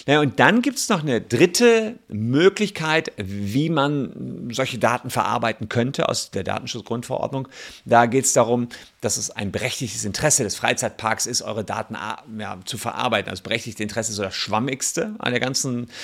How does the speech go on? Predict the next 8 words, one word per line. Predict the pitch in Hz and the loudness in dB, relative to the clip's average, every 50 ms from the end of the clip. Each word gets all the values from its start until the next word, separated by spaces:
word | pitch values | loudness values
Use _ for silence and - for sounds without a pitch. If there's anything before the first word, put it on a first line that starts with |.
| - - - - - | -14 -14 -14 -12 -6
mm, | - 120 113 110 107 107 | -2 0 2 2 2 2
rechtlichen | 101 123 127 - - - 113 - 123 120 | 2 0 0 -2 -2 -4 -2 0 4 4
Möglichkeiten, | 120 123 - 127 120 - 113 110 117 | 4 4 4 2 0 0 0 0 2
wie | 117 117 | 0 0
man | 110 110 107 | 0 0 0
Daten | 98 104 110 110 - 107 | 0 -2 -4 -4 -8 -10
verarbeiten | - 117 98 - 104 107 104 107 - - 101 | -8 -8 -6 -4 -4 -2 -4 -4 -4 -6 -10
kann. | - 98 92 110 131 | -6 -6 -6 -6 -6